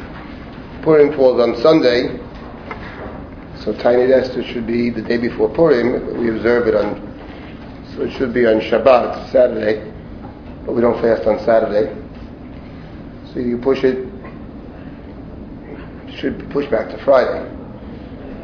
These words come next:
But we don't like to fast on Friday either. So we,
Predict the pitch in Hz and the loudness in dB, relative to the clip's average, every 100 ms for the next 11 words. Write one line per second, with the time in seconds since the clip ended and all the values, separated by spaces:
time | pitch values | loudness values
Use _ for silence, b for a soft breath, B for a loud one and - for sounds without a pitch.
0 | - - 117 123 120 113 - 120 117 113 | -8 -2 4 6 6 4 2 2 2 0
1 | 101 117 110 107 123 107 - - - - | 4 4 6 4 2 0 -2 -8 -14 -14
2 | - 123 107 | -6 -2 -2